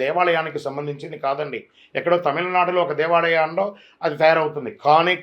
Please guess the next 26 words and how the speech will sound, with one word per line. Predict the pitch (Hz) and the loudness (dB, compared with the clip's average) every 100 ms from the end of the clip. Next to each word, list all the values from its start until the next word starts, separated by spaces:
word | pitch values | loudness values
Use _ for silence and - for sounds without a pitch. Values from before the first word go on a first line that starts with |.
| 147 | 0
కాదు. | 147 113 - _ _ _ - | 0 -2 -10 _ _ _ -10
ఇది | 147 175 196 208 _ _ _ _ _ 123 | -4 -4 -4 -12 _ _ _ _ _ -2
వెస్టర్న్ | 147 151 208 202 180 | -2 4 4 4 4
ఘాట్స్లో | 175 170 170 175 143 | 4 2 0 2 4
తయారై | 147 156 147 160 - | 4 4 2 0 -4
కరుంగాలి | - 160 190 185 170 170 | -2 -2 0 0 0 -2
కట్టే | 131 - 135 | -4 -2 -4
అంటారు | 123 120 110 | -4 -6 -6
ఈ | |
యొక్క | 110 110 104 | -6 -10 -10
మాల. | 104 135 123 - - | -6 -4 -4 -8 -14
అద్భుతమైనటువంటి | 117 143 165 147 127 113 117 107 - 123 | -14 -10 -8 -6 -8 -8 -14 -14 -14 -8
కట్ట, | 120 - 160 | -8 -6 -8
ఆ, | 123 113 - - _ - | -6 -6 -10 -20 _ -6
ఆ | 131 | -4
యొక్క | 123 - | -4 -8
కర్రతో | 120 135 147 180 208 143 | -6 -6 -6 -6 -6 -6
తయారు | 135 123 | -8 -6
చేసింది. | 120 - 117 147 123 | -10 -14 -14 -12 -6
చాలా | 131 170 156 - _ - | -2 0 -2 -6 _ -14
అతి | 123 160 | -12 -12
శక్తివంతమైనటువంటి | 147 - - 196 185 175 160 139 135 131 160 | -14 -14 -4 -2 0 0 0 -2 -6 -10 -8
ఈ | 160 | -6
యొక్క | 131 120 110 110 | -6 -8 -18 -10
మాల. | 107 135 101 95 107 _ _ _ _ _ _ _ _ _ - | -6 -4 -6 -12 -20 _ _ _ _ _ _ _ _ _ -10
ఒట్టిగా | 208 | -4